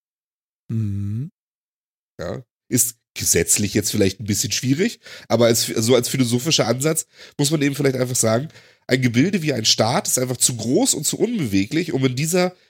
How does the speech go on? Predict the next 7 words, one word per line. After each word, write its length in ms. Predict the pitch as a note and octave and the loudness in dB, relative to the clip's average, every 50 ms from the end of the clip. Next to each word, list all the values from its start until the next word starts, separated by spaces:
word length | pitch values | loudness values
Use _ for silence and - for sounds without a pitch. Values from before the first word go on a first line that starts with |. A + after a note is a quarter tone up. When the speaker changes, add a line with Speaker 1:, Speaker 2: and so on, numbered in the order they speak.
| _ _ _ | _ _ _
Speaker 2:
sehr 200 | G#2 G#2 B2+ B2 | 2 4 4 4
volatilen 600 | A#2+ C3 C#3 B2+ A#2 A#2 - - - F#3+ A3 G3 D#3+ | 4 2 2 2 2 2 0 -2 0 -4 -6 -4 -4
digitalen 680 | D#3 C3+ B2+ B2 - - C#3 C#3 C#3+ E3 F3 D#3+ C#3 | -6 -4 -2 -2 -2 -2 0 0 2 2 0 0 0
Welt, 440 | A2+ A2 G#2+ B2 D3+ E3+ - - - _ _ _ _ _ _ _ _ _ _ _ _ - | 0 2 2 4 2 0 -2 -6 -12 _ _ _ _ _ _ _ _ _ _ _ _ 2
ähm, 320 | B2 B2+ B2+ C3+ C#3 - - _ _ - | 2 4 4 2 -4 -10 -14 _ _ -2
die, 260 | B2 B2 C3 B2+ B2 | 0 0 0 0 -2
den, 500 | - C3 B2+ B2+ B2 B2 B2 B2 B2 B2 | 2 2 4 4 2 0 -6 -10 -12 -16